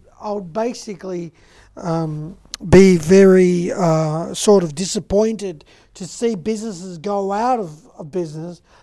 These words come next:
because, um, they didn't believe in social media or they didn't recognize the severity of not producing content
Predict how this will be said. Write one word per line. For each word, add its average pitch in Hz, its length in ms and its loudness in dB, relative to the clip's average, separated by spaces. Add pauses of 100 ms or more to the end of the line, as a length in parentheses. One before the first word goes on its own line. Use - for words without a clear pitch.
(140)
because, 202 480 -6 (380)
um, 180 340 -6 (260)
they 208 120 -2
didn't 214 500 -8 (240)
believe 202 500 -4
in 185 120 -10
social 180 440 -10
media 170 420 -10
or 165 260 -12 (280)
they 208 120 -6
didn't 214 440 -6
recognize 196 1000 -8 (300)
the 190 100 -8
severity 196 800 -8
of 175 160 -10
not 214 260 -6
producing 190 480 -14
content 180 560 -12